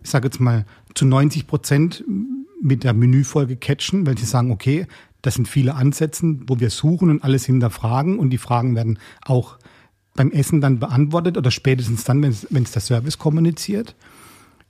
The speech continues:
Äh, wir haben aber auch Gerichte, die ganz einfach lecker sind, ja. Und, sag mal, die Geschmacksbilder sind immer so aufgebaut, dass es alle Leute mitnimmt. Wir über-,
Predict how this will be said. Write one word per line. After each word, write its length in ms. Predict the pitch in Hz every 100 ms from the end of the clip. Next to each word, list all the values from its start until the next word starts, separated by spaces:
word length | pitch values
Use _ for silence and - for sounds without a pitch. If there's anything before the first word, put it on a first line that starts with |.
| _
Äh, 200 | 139 123
wir 140 | 127 120
haben 220 | 139 151
aber 260 | 131 147
auch 280 | 135 139 -
Gerichte, 560 | - 107 139 - 208 240 - _ _ _ _
die 80 | 131
ganz 200 | 139 131
einfach 320 | 127 117 82
lecker 260 | 95 117 -
sind, 400 | - 196 240 - _ _ _
ja. 180 | 123 240 - _ - _ _ _ _ _ _
Und, 320 | 156 147 - -
sag 180 | - 143
mal, 120 | 135
die 80 | 131
Geschmacksbilder 720 | 113 - 127 151 - 180 165
sind 220 | - 147 -
immer 260 | 170 160 185
so 400 | - - 143 165
aufgebaut, 600 | - 131 - 143 - 131
dass 120 | 120 113
es 160 | -
alle 180 | 131 127
Leute 320 | 117 113 113
mitnimmt. 560 | 104 117 123 113 92 - _ _ _ _ _ _
Wir 100 | -
über-, 300 | 147 120 113